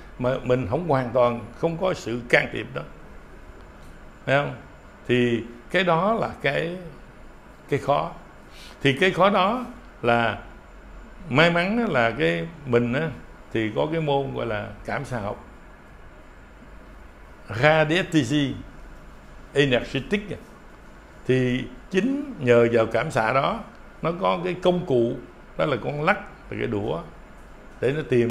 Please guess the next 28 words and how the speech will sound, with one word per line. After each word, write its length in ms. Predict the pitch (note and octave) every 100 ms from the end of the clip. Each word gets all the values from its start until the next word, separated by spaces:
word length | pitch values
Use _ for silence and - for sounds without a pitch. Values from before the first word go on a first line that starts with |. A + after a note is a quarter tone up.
| G#2+
được 200 | G#2+ G#2+ - - - - - -
những 260 | G#2+ B2+ E3
cái 480 | E3 E3+ F#3+ A3 A#3+ A#3+ - - - - - - - - -
tần 340 | C3 C3+ C3 -
số 400 | F3+ G3 C4 C#4 G#3+
trong 180 | F3 F3
cơ 160 | E3+ -
thể 260 | G#2+ C#3+ D3
mà 60 |
cần 240 | G#2+ A2+ G#2+
thiết 400 | F3+ A3 - A2+
để 280 | G#2 A#2+ E2 E2 - -
hỗ 200 | A#2+ D3+
trợ 160 | A2+ G2 -
cho 60 | G#2+
mình. 80 | G2 - - - - - - - - - - - - - - - - - - - - - - -
Do 140 | C3+ C#3+
đó 420 | C#3+ D#3 F#3 G3+ G3 - - - -
là 200 | A2+ G#2+
nó 220 | A#2+ F3
là 140 | D#3+ A#2+
một 200 | G#2+ G#2+
sự 460 | - A#2 A2 A#2 C3 C3 - - - - - - - - - -
là 120 | G#2+ G#2
tương 220 | F3 G3 C#3+
hỗ 380 | A2+ A2+ D3+ F#3
với 120 | F#3
nhau. 400 | F3+ C#3+ D3 C3